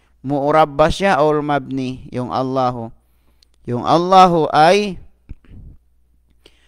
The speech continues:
mu'rab siya. Mu'rab. Ha? Pwedeng Allahu, Allahi, Allaha.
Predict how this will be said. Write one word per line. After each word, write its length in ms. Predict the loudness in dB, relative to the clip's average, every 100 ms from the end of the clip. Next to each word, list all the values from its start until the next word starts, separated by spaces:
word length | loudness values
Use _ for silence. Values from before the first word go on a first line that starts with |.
| _ _ _ _
mu'rab 640 | -6 -4 -2 -2 -2 -4 -8
siya. 480 | -12 -8 -8 -8 -18 -20 -20 -20 -14
Mu'rab. 480 | -6 -4 -4 -6 -6 _ _ _ -4
Ha? 240 | -2 -2
Pwedeng 320 | -4 -4 -6 -4
Allahu, 640 | -4 0 2 2 0 -2
Allahi, 720 | -2 -2 2 4 2 -2 -6
Allaha. 880 | -6 -6 -2 0 2 0 0 0